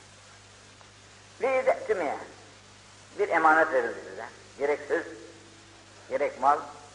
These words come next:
gerek başka şey neyse verilen emanet. "Felâ yuhun", vazifeler de ona göre. Vazifeler de emanet. Bu vazifelerin hiçbirisine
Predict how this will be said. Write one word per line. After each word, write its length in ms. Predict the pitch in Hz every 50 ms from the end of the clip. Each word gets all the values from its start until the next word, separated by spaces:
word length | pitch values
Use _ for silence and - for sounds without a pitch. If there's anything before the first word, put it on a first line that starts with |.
| - - - - - - - -
gerek 300 | 143 147 156 - - -
başka 240 | 131 135 - 147 131 -
şey 140 | 135 135 139 120
neyse 300 | 135 147 123 - 101 85 - -
verilen 260 | 101 107 104 113 107 104 107
emanet. 260 | 104 101 107 131 156 - - - - - - - - -
"Felâ 280 | - 123 139 156 160 165
yuhun", 320 | 160 147 139 - 175 208 226 - - - - - - - -
vazifeler 540 | - 131 135 143 - - 165 175 180 180 175
de 40 | 165
ona 160 | 139 127 120
göre. 200 | 107 107 95 101 107 - - - - - - - - -
Vazifeler 460 | 123 127 123 135 120 143 151 147 139
de 40 | 147
emanet. 360 | 127 120 120 117 120 131 131 - - - - - - - - - - - - - - -
Bu 120 | - 175
vazifelerin 480 | 156 135 127 117 104 110 110 104 101 - 110
hiçbirisine 560 | - - - 113 107 92 - 120 143 175 165